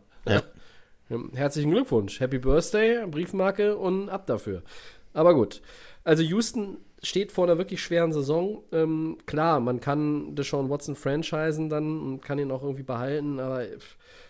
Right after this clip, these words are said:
Speaker 2: also, dass der irgendwie noch wirklich lange in Houston spielt, sehe ich aufgrund aktueller Entwicklungen mit einem ganz großen Fragezeichen versehen. Ähm, ja,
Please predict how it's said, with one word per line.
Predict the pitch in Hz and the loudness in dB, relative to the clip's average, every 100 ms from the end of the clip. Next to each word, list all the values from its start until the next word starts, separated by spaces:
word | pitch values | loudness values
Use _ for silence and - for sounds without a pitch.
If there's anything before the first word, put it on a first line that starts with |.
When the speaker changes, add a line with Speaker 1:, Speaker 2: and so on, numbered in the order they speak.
| _ _ | _ _
Speaker 2:
also, | 127 123 | -6 -4
dass | 131 135 | -4 -4
der | 143 135 | -2 0
irgendwie | 131 131 131 127 | 0 -2 -2 0
noch | 123 | -2
wirklich | 127 143 160 | -4 -8 -6
lange | 147 151 | -2 0
in | 143 | 0
Houston | 135 147 143 | 0 -4 -6
spielt, | - - 143 143 | -8 -4 0 0
sehe | 120 131 131 | 0 -4 -4
ich | 123 - 143 | -6 -8 -8
aufgrund | 120 - 131 - | -6 -4 -6 -8
aktueller | 120 - 123 117 | -8 -4 -2 -4
Entwicklungen | 113 127 - 131 131 127 127 - | -6 -8 -6 -4 -4 -4 -8 -8
mit | 131 | -10
einem | 131 123 120 | -8 -6 -4
ganz | 127 127 | -6 -6
großen | 123 110 113 | -10 -12 -12
Fragezeichen | - 135 123 - 110 113 110 | -6 -6 -6 -8 -10 -8 -8
versehen. | 110 107 113 131 - - - - - - - - _ - | -6 -4 -4 -6 -10 -20 -20 -20 -20 -20 -20 -20 _ -8
Ähm, | 123 120 117 117 113 - _ _ - _ _ _ _ _ _ _ _ _ _ _ _ | -6 -4 -4 -6 -8 -12 _ _ -20 _ _ _ _ _ _ _ _ _ _ _ _
ja, | 117 107 110 95 | -8 -4 -4 -6